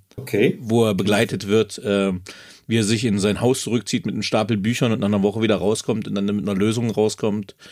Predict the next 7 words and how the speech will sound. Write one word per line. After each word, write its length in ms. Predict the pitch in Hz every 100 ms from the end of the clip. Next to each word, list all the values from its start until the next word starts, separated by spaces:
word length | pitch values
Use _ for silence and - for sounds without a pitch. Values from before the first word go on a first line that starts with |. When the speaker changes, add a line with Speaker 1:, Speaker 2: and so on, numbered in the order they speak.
| - - _
Speaker 2:
und 160 | - 110
eine 120 | 101
Analyse, 720 | 107 98 98 117 113 113 107 -
ähm, 360 | - 101 95 92 -
hoch-, 240 | 156 - -
hochgradig 440 | - 139 - 101 98
spannend. 460 | - 98 92 85